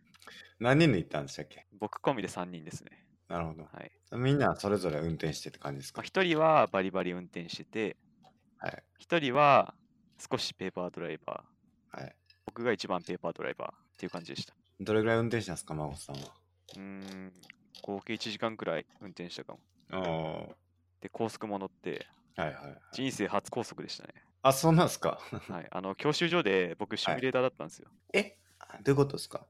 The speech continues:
Speaker 2: あの、リアル高速道路行かないで、
Speaker 1: うん。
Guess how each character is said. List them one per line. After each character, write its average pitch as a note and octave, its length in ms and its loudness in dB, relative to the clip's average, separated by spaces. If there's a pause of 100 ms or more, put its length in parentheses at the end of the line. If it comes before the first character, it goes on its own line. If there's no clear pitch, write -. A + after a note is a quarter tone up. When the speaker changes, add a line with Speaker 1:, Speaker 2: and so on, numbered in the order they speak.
(120)
Speaker 2:
あ G2+ 140 0
の、 G2 320 0 (460)
リ A#2 180 2
ア C#3+ 60 8
ル D3+ 100 4
高 D#3+ 200 4
速 - 260 -4
道 C#3+ 160 6
路 F#2+ 280 2 (140)
行 G2+ 100 -8
か G#2+ 100 -2
な G2+ 100 -4
い F2+ 80 -6
で、 B1+ 320 -6 (640)
Speaker 1:
う G#2+ 60 -2
ん。 E2+ 160 -6